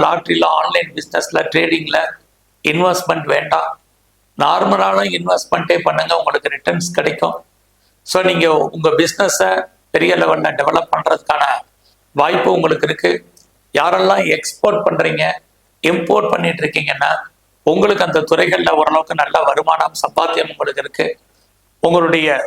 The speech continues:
தொழில் துறைகள் உங்களுக்கு நல்லா இருக்கும். ரொம்ப நாளா திருமணம் வேண்டாம்னு இருந்தவங்களுக்கு, இதுவரைக்கும் திருமணமே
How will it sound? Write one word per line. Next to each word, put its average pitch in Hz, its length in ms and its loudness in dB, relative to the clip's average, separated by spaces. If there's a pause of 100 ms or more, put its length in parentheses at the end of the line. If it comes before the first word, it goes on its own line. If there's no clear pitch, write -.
(140)
தொழில் 196 380 2
துறைகள் 170 380 4
உங்களுக்கு 156 380 -2
நல்லா 156 260 0
இருக்கும். - 320 -2 (800)
ரொம்ப 160 200 2
நாளா 196 160 2 (120)
திருமணம் 175 380 2
வேண்டாம்னு 175 340 0
இருந்தவங்களுக்கு, 156 560 -2 (600)
இதுவரைக்கும் 202 480 2
திருமணமே 185 400 2